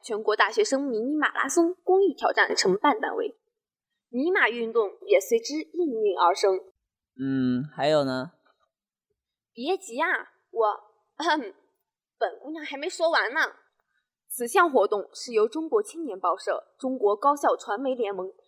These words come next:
Speaker 1: 联合康宝莱中国保健品有限公司“天使听见爱”公益项目，以关爱贫困失聪儿童、增强青年大学生体质为目的，鼓励大学生走出寝室、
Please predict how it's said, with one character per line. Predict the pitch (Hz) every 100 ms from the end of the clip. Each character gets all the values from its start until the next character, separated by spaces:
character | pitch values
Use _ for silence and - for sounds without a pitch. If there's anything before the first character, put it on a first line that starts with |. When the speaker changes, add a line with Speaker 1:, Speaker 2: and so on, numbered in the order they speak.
| _
Speaker 1:
联 | - 247
合 | 294
康 | 349 403
宝 | 403 165
莱 | 147 -
中 | - 311 330
国 | 214 165
保 | - -
健 | 285 254
品 | 240
有 | 202
限 | - 226
公 | 196 208
司 | - 208 - _ _
“天 | - 381
使 | -
听 | - 294
见 | 302 -
爱” | 240 220
公 | - 285 330
益 |
项 | 254 185 107
目， | 87 - _ _ _ _ _ _ _ _ _ _ _
以 | 233
关 | 247 330
爱 | 339 311
贫 | - - 226
困 | 247 339
失 | 277 359
聪 | 339 381
儿 | - 220
童、 | 220 196 196 - _ _ _
增 | 294
强 | 294 247 240
青 | - 370
年 | 294 202
大 | 208
学 | -
生 | 440 262
体 | 285 - -
质 | 311
为 | 262 185
目 | 196 185
的， | - - _ _ _
鼓 | - 226
励 | 294
大 | 320 302
学 | -
生 | 269 311 285 -
走 | - -
出 | -
寝 | 277 254 220
室、 | 233